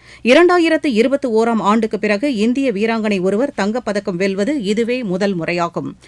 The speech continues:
நேற்று நடைபெற்ற மகளிர் அறுபத்தி இரண்டு கிலோ எடைப்பிரிவு இறுதிப் போட்டியில் அவர் எட்டு ஏழு என்ற புள்ளிக்கணக்கில் கொரியாவின் ஓம் ஜே கிம்மை வென்றார்.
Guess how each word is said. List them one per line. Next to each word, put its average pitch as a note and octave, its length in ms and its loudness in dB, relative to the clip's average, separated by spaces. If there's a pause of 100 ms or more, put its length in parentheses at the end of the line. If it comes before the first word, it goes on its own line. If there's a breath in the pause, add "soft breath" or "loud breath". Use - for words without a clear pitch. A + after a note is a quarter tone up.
(220 loud breath)
நேற்று C#4+ 300 2
நடைபெற்ற D4+ 440 0
மகளிர் C4 400 2
அறுபத்தி C4 420 0
இரண்டு A3+ 300 -2
கிலோ A#3+ 200 0
எடைப்பிரிவு G#3+ 440 0
இறுதிப் G3+ 360 -2
போட்டியில் A#3+ 440 -2
அவர் A3 300 0
எட்டு A3 460 -2
ஏழு A#3 360 0
என்ற F#3 260 -2
புள்ளிக்கணக்கில் G#3+ 640 -2
கொரியாவின் B3 540 0 (120)
ஓம் B3+ 420 0
ஜே A3+ 400 -2
கிம்மை A3 360 0
வென்றார். E3+ 400 -2